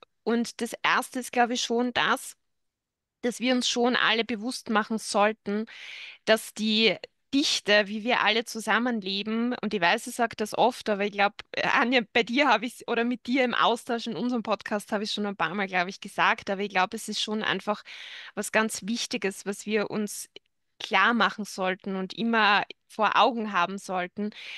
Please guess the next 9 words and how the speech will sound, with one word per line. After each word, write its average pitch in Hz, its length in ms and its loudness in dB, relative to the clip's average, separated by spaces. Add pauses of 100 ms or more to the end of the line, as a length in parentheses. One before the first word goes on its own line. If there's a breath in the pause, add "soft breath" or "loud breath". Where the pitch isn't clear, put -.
(220 loud breath)
dass - 420 0 (500)
die 214 200 -4
Hundedichte 240 920 2 (320)
einfach 214 360 0
eine 208 240 0
so 240 320 -4
viel 226 280 -6
größere 226 880 0
ist, - 440 -6